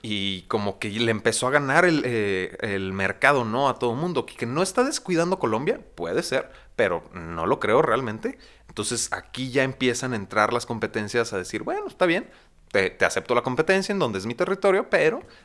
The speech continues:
a mí me toca también ir a ganarte un poquito este pedazo del mercado en tu tierra natal", ¿no?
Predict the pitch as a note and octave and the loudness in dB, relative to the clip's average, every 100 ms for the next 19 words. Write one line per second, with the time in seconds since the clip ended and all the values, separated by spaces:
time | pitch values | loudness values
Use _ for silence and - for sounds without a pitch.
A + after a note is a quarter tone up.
0 | - G2+ F#2 F2+ - F#2+ A2+ D#3+ C#3 B2+ | -10 -6 -4 -4 -2 -2 2 2 2 -2
1 | - - - G#2 G#2 E3 - F#2 G#2 - | -4 -14 -10 -2 0 -2 -2 -2 -2 -2
2 | G2 F#2 F#2 A2 - A2 - G#2 - A2+ | -2 0 0 -2 -2 -4 -4 -8 0 0
3 | G#2 - G#2 E2+ - - - - F#2 F#2 | 0 -2 -2 -2 -10 -20 -4 4 6 6
4 | F2+ A2 G#2 F#2 F2+ - G2 G#2+ G2 F#2+ | 4 0 0 0 -2 0 0 0 -2 -6
5 | E2 G#2 F#2+ G2 F#2 E2+ F2+ D#2+ E2 D3 | -6 -2 0 0 -2 -4 -6 -4 -4 -6
6 | F4 | -6